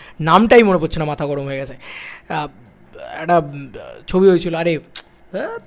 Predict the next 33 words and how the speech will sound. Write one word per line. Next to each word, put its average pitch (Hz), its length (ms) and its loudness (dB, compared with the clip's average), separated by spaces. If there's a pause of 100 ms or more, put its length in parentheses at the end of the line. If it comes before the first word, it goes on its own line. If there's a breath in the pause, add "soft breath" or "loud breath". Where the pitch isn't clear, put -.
(360)
মাথা 175 200 0
দিয়ে 190 160 2
মনে 160 200 -4
পড়বে 147 240 -4
না 143 80 -8
এখন, 143 160 -14 (1040 soft breath)
ডাকু 214 240 6
মহারাজ, 170 400 4 (260 soft breath)
ডাকু 190 240 2
মহারাজ 262 280 4
থেকে 254 140 4
ফুটেজ 233 280 4
নিয়ে 226 140 2
নিলাম, 208 280 2
শামশেরা 208 400 4
থেকে 226 160 4
ফুটেজ 202 280 6
নিয়ে 208 120 6
নিলাম, 175 300 6 (280 soft breath)
ঠিক 233 120 6
আছে, 214 180 6 (260 loud breath)
চার 190 160 2
জায়গা 226 200 2
থেকে 262 160 -2
ফুটেজ 220 260 -4
নিয়ে 269 140 -4
ম্যাশ 233 220 -2
আপ 240 120 2
করে 277 160 6
পিছনে 240 260 0
মিউজিক 165 560 -2
লাগিয়ে 262 240 6
দিলাম। 190 260 4